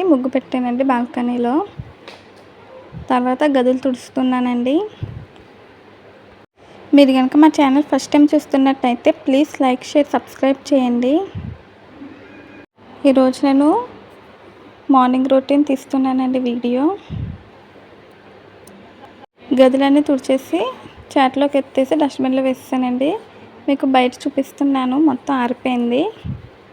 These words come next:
ఇప్పుడే కడిగి ముగ్గు పెట్టానండి, ఆరిపోయింది. ఆరిపోయాకనే మనకి ముగ్గు కనిపిస్తుందండి,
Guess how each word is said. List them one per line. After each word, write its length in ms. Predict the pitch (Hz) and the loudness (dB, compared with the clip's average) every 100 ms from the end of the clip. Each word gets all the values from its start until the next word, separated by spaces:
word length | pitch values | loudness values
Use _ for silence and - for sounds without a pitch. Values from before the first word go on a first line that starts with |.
| - - - - - - - - - 262 | -20 -20 -20 -20 -20 -20 -20 -20 -12 -10
ఇప్పుడే 240 | - 262 285 | -4 -2 0
కడిగి 240 | 269 254 294 | 0 2 4
ముగ్గు 180 | 269 262 | 2 2
పెట్టానండి, 580 | 262 254 269 254 247 277 427 453 - - - - - - - - - - - - - - - 247 | -4 -2 -2 -2 0 -2 -2 -6 -12 -14 -14 -20 -20 -20 -20 -20 -20 -20 -20 -10 -4 -4 -2 -2
ఆరిపోయింది. 580 | 247 - 262 240 254 349 427 - - - - - - - - - - - - - - - - - - - - - - 277 | -2 -4 -4 -2 -2 -2 -4 -12 -14 -14 -16 -20 -20 -20 -20 -20 -20 -20 -20 -20 -20 -20 -20 -20 -20 -20 -20 -20 -10 -2
ఆరిపోయాకనే 460 | 254 254 269 277 302 320 | 0 2 0 2 4 4
మనకి 200 | 320 320 | 6 6
ముగ్గు 180 | 269 254 285 | 4 2 0
కనిపిస్తుందండి, 920 | 269 269 - - 269 262 254 254 | 0 -2 -8 -4 -2 0 0 0